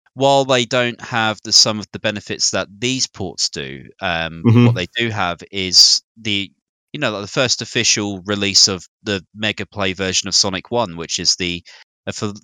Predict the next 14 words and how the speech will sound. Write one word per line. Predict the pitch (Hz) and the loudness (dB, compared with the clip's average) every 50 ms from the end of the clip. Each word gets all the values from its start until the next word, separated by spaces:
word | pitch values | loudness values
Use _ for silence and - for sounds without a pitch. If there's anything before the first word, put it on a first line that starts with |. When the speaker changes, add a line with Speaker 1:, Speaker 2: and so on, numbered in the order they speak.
| _ - | _ -2
Speaker 1:
those | 120 113 110 104 - | 0 0 2 2 -2
who | - 98 | -6 -4
don't | - 107 104 98 | -4 -4 -4 -2
know, | 107 117 113 107 95 | 0 0 0 0 -2
that's | 90 104 - - - | -6 -4 0 0 0
the | - 101 - - - | 0 -2 -8 -2 0
arcade | 113 113 110 104 - - 117 107 110 101 92 | 0 0 0 0 -2 -2 -2 0 0 -2 -6
rules | 87 85 85 82 85 85 - - | -8 -8 -6 -6 -4 -2 -4 -2
where | - 98 92 90 | 0 0 -2 -2
the | 85 90 90 | -4 -6 -8
timer | _ - 120 107 101 98 95 95 - | _ -4 -2 -2 -2 -2 -4 -6 -8
actually | 90 90 - - - 95 | -8 -4 -4 -4 -4 -6
counts | - - 113 104 92 78 - - | -10 -6 -6 -6 -6 -6 -8 -8
down | - - 107 104 101 92 85 82 82 82 | -6 -2 -2 -2 -2 -4 -4 -8 -10 -14